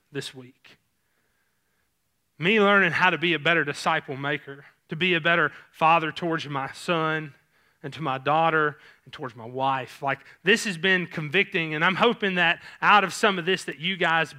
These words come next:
benefit and reap some of the same things that I've repped, re-, reaped, repped, the same time. <laughs> I don't know. Uh, this week as well. So let's pray,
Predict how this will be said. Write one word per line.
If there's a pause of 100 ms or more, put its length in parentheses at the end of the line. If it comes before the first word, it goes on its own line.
benefit
and
reap
some
of
the
same
things
that
I've
repped, (420)
re-, (100)
reaped,
repped, (580)
the
same
time. (380)
<laughs>
I
don't
know. (2250)
Uh, (220)
this
week
as
well. (200)
So (840)
let's
pray,